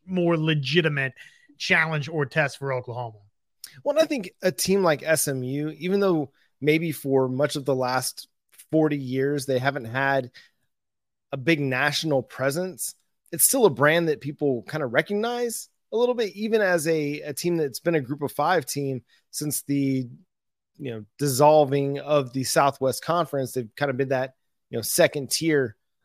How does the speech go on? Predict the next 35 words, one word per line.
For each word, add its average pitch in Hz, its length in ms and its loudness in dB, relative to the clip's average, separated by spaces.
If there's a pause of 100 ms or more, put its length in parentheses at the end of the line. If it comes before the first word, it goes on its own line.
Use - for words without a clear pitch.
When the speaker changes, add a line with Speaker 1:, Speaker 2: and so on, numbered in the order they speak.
(120)
Speaker 2:
of 117 200 -6
team. 156 540 0 (840)
It's 185 180 -4
still 180 460 8
S 175 240 -2
M 165 160 0
U, 139 240 -2
it's 135 180 -6
still 180 240 -2
Dallas, 135 840 -2
you 143 140 -14
know, 131 60 -12
it's - 140 -14
the 156 120 -4
Mustangs, 143 800 -2
it's 113 140 -16
Eric 156 340 -4
Dickerson's 147 640 -6
team. 147 680 -6
It, 151 260 -10 (360)
there's 160 160 2
still 277 200 6
a 214 40 12
little 196 240 8
bit 160 180 6
of, 127 280 -4
of 139 240 -12
juice 143 480 -8
to 135 140 -10
that, 131 260 -8 (240)
that 117 160 -12 (100)
program 143 500 2
and 123 100 -10
that 117 220 -14
brand, 120 580 -4